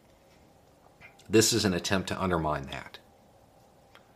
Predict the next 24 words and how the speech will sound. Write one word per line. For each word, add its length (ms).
just 420
to 100
show 400
support 640
for 180
dear 320
leader. 460
It's 160
what 100
it's 120
all 220
about. 500
It's 200
a 40
show. 500
But 220
these 240
shows 800
are 120
how 360
authoritarian 840
regimes 540
gain 420
power. 540